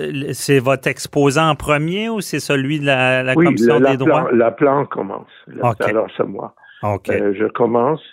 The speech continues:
Speaker 2: et après ça, j'ai une réplique à la toute fin.
Speaker 1: Donc, il y a une répli-, une fois qu'on a plaidé une heure, l'autre partie plaide une heure,
Speaker 2: Plaide
Speaker 1: euh,
Speaker 2: une heure. Après
Speaker 1: le
Speaker 2: ça, les intervenants plaident cinq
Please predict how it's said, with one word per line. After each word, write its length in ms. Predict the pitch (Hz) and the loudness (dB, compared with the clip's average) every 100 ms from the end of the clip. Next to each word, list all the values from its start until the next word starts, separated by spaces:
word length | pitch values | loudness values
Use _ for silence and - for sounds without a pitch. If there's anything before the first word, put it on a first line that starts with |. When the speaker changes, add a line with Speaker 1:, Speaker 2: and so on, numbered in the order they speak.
| - | -6
Speaker 2:
et 180 | 104 107 | -2 -2
après 360 | 101 - 120 110 | -4 -2 -2 -2
ça, 160 | - 123 | 0 -2
j'ai 140 | 110 110 | -2 -4
une 540 | 107 104 104 98 104 - - _ | -4 -6 -8 -8 -8 -12 -20 _
réplique 500 | - 123 - 139 127 - | -2 -2 0 -4 -2 -2
à 60 | |
la 160 | 101 107 | 0 -2
toute 180 | - - - | -6 -18 -16
fin. 80 | 135 - _ - - - | -16 -18 _ -20 -20 -6
Speaker 1:
Donc, 280 | 135 151 135 | 0 0 0
il 40 | 143 | 0
y 20 | |
a 40 | |
une 80 | 131 | 2
répli-, 520 | 127 131 123 156 156 | 2 0 2 0 0
une 200 | 151 151 | -2 -6
fois 220 | 123 - 160 | -4 -2 0
qu'on 200 | 156 139 | 0 0
a 100 | 120 | -2
plaidé 320 | 131 127 143 | -2 2 2
une 180 | 135 131 | 2 0
heure, 260 | 135 151 | 2 0
l'autre 260 | 143 135 131 | 0 -2 -2
partie 520 | 139 123 - - 147 143 - - - - | -4 -4 -6 -6 -6 -6 -14 -20 -20 -6
plaide 260 | 120 127 | 0 2
une 160 | 120 120 | 2 2
heure, 440 | 120 123 135 139 | 2 2 0 0
Speaker 2:
Plaide 120 | 135 117 | 2 2
Speaker 1:
euh, 120 | 113 | 0
Speaker 2:
une 100 | 120 | 2
heure. 360 | 117 113 156 175 | 2 2 0 -2
Après 180 | 123 | -2
Speaker 1:
le 200 | 135 139 - | 2 0 2
Speaker 2:
ça, 120 | 160 | 2
les 200 | 139 123 | 2 0
intervenants 800 | 131 - 139 123 135 127 131 139 _ | -2 -2 -2 0 0 0 -2 -4 _
plaident 240 | 123 113 - _ | -4 -4 -6 _
cinq 180 | 123 | -8